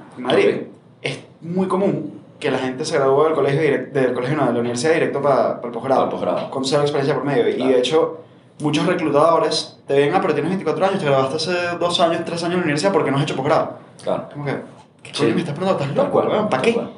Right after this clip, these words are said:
Speaker 1: ¿Pa, pa, pa hacer qué con eso si no sé qué es el mundo?". Claro, evidentemente, si eres un carajo que comenzó a trabajar a los dieciocho, a los veinte, y toda la universidad trabajaste y tienes una cantidad de experiencia, bueno, tal vez,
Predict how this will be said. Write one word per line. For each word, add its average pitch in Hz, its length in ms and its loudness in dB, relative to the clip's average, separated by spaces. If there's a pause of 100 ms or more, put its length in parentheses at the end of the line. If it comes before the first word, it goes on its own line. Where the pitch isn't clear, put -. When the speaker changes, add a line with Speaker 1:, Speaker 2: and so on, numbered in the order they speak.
(460)
Speaker 1:
¿Pa, 139 140 -2
pa, 143 200 -2 (680)
pa 151 80 0
hacer 170 380 -2
qué 208 160 2
con 196 160 0
eso 220 160 0
si 151 120 -4
no 151 100 -2
sé 190 300 0
qué 190 220 2
es 185 100 -2
el 185 100 -2
mundo?". 175 800 -2 (480)
Claro, - 300 2
evidentemente, 139 460 -2
si - 60 -8
eres 120 120 -6
un 143 60 -2
carajo 165 280 2
que 117 360 0 (180)
comenzó 117 280 -6
a - 20 -2
trabajar 147 260 4
a - 40 2
los 117 100 0
dieciocho, 131 420 0
a - 20 -2
los 98 120 -6
veinte, 139 340 0
y 104 60 -6
toda 127 240 2
la 147 60 4
universidad 139 380 0
trabajaste 127 760 0
y 104 180 -6
tienes 110 220 -8
una 135 100 -4
cantidad 131 240 -4
de 131 60 -2
experiencia, 147 560 0
bueno, - 240 2
tal 107 180 -4
vez, - 440 0